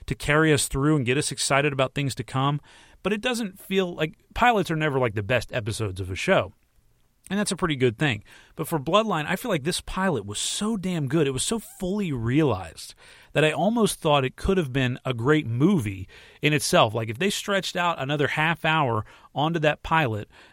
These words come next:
um, or m-, maybe another hour onto that pilot, I think they could have to-, I think it could have made it into a movie, and this would have been, like, an Oscar-nominated film,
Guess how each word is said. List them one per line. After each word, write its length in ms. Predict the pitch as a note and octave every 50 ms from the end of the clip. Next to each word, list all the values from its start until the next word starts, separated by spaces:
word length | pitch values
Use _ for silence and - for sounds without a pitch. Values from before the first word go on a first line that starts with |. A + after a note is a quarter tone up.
| _ -
um, 360 | B2 B2 B2 A#2+ A#2+ A#2+ -
or 200 | C#3+ C#3+ C#3 C3+
m-, 240 | C3+ C#3 D#3 E3+ - E3+
maybe 240 | E3+ F3+ F#3+ G3+
another 240 | F3+ F3 D3+ D3 - -
hour 380 | C3 C#3 D3+ D3+ C#3+ C3 A#2
onto 160 | A2+ A2+ A2
that 180 | G#2 A2 A2 -
pilot, 360 | - B2 A#2 A2 A2 A2 - -
I 100 | E3 F#3+
think 140 | A#3+ G#3
they 100 | G#3 E3+
could 140 | D#3 - E3
have 100 | C#3+ -
to-, 160 | - - D3+
I 100 | D#3+ E3
think 160 | G3 B3 G3+ F#3+
it 100 | F#3 -
could 100 | G3 E3
have 40 |
made 280 | C#3 C3+ C#3+ C#3+ C#3+ C3+
it 100 | B2+ - _ _ _ -
into 300 | C#3+ C#3 B2+ - C3+ A#2
a 60 | G#2
movie, 520 | G#2+ A2 C3 D3+ D3 A#2 G2+ G2+ G2 F2+ - - - - _ -
and 100 | B2 E3
this 160 | G3+ - -
would 80 | G3 E3+
have 60 | D3
been, 100 | D3+ D3
like, 160 | C3+ B2+ A2
an 100 | A2 A2+ -
Oscar-nominated 960 | A2 A#2+ C3 C3+ - - C#3 B2+ A2 A2+ A2+ A#2 A#2+ A#2+ A2 A2 G#2+ G2+ F#2+ -
film, 460 | - - C3+ C#3 A2+ G#2 G2+ G2+